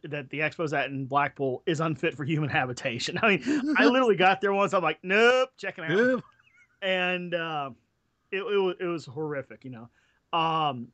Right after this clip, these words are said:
Speaker 1: they have a sofa, and this is, like, in their main lobby that looks like something that is thrown out after somebody else got it from someone else's trash a couple years before.
Speaker 2: Oh,
Speaker 1: <laughs> I mean,
Speaker 2: jeez.
Speaker 1: it's, oh, it's horrible.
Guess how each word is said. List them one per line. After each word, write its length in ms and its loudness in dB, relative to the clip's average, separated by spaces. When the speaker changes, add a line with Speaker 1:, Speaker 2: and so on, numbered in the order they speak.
Speaker 1:
they 100 0
have 140 2
a 60 0
sofa, 480 0
and 160 -4
this 160 -4
is, 100 -6
like, 260 -2
in 180 2
their 340 4
main 280 -4
lobby 460 0
that 140 2
looks 220 2
like 140 2
something 560 -2
that 380 0
is 160 0
thrown 340 2
out 360 2
after 300 0
somebody 320 -2
else 160 0
got 180 0
it 60 -6
from 100 -10
someone 240 -2
else's 300 0
trash 320 0
a 40 -16
couple 240 -6
years 160 -8
before. 380 -10
Speaker 2:
Oh, 60 -8
Speaker 1:
<laughs> 100 0
I 220 4
mean, 140 -10
Speaker 2:
jeez. 200 -10
Speaker 1:
it's, 220 -16
oh, 200 0
it's 120 -10
horrible. 340 -8